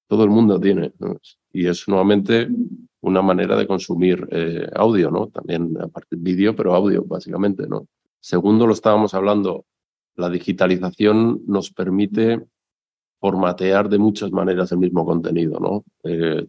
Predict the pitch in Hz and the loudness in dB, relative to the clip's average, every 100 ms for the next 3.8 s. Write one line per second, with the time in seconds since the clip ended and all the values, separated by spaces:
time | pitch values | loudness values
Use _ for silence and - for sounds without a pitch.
0 | - 82 80 80 87 87 87 82 87 92 | -8 -8 -8 -2 2 2 0 0 0 0
1 | - 87 110 107 87 82 80 87 87 87 | 0 2 4 2 0 -2 -2 -2 -2 -4
2 | - 87 - 92 85 82 80 90 90 90 | -8 -6 -2 -2 0 -4 -2 -2 0 0
3 | 85 92 85 104 104 117 - - | 0 -2 0 2 2 2 -2 -16